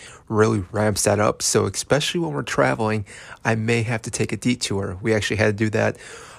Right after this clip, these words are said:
um, a couple weeks ago when we were driving back to see my in-laws, and we had to make a pit stop because the caffeine had just kicked my colon at the wrong time, and there wasn't a way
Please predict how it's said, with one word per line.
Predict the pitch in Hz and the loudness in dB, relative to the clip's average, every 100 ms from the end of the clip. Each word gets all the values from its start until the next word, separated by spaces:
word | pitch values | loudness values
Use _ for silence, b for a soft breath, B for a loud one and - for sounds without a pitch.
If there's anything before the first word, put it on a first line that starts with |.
| - | 2
um, | 101 104 | 4 4
a | 110 | 2
couple | - - 123 | 0 2 2
weeks | 127 - | 2 0
ago | 107 95 95 101 B B | 4 6 6 2 B B
when | 113 | 0
we | 107 | 4
were | 104 | 4
driving | 98 104 107 107 101 | 4 0 0 -2 0
back | 110 107 101 | 2 2 0
to | - | -2
see | - 123 | -2 0
my | 104 110 | 0 0
in-laws, | 135 113 104 107 104 | 0 2 2 0 0
and | - 98 98 101 98 B B - | 0 0 0 -2 -6 B B -4
we | 110 113 113 104 | 0 2 2 0
had | 90 113 107 | 0 0 0
to | - | -2
make | 107 98 | -2 -2
a | |
pit | 95 - | -2 -2
stop | - 104 98 | 0 0 0
because | 117 - 107 101 - B B | -4 -2 -2 -2 -8 B B
the | - | -8
caffeine | 101 113 107 - 117 | -2 0 0 -2 -2
had | 101 101 98 | 0 -2 -4
just | - 127 - | -2 -2 0
kicked | 123 117 | 0 0
my | 107 104 107 | -2 0 0
colon | 107 - 120 104 101 104 | 0 4 4 4 -2 -2
at | 104 - _ - | -4 -4 _ -8
the | 95 | -2
wrong | 98 104 107 | 2 4 4
time, | 104 117 107 104 B B B B - | 2 2 2 -2 B B B B -4
and | 104 | 0
there | 107 104 | 0 0
wasn't | 101 107 110 123 - | 2 2 2 0 -4
a | 117 | -4
way | 104 104 104 104 | 0 0 0 0